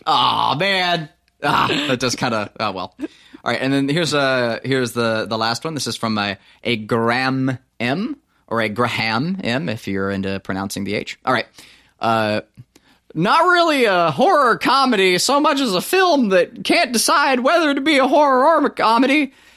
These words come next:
and despite a promising start, it collapses into an almighty mess." N-, note, d-, despite a promising start, it collapses. What?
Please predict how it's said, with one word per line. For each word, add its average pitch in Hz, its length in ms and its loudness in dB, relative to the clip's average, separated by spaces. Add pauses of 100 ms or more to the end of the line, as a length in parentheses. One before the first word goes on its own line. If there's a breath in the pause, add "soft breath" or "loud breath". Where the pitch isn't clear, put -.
(120 soft breath)
and 202 140 2
despite 233 400 2
a 254 60 0
promising 294 580 2
start, 311 520 2 (220 soft breath)
it 233 140 -2
collapses 294 560 2
into 330 260 4
an 240 80 2
almighty 339 640 4
mess." 247 640 0 (1120 soft breath)
N-, 220 80 -2 (380 soft breath)
note, 381 360 0 (480)
d-, - 100 -2 (100)
despite 302 460 2
a 202 40 2
promising 262 580 0
start, - 480 0 (800)
it 190 180 -2
collapses. 240 520 0 (300)
What? 294 260 0